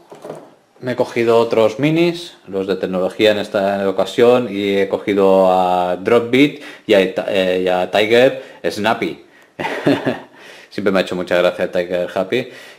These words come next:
y este Snappy espero que, que esté bastante bien.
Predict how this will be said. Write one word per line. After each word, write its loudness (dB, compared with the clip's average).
y 2
este 2
Snappy 0
espero 0
que, 0
que -8
esté 0
bastante 0
bien. -2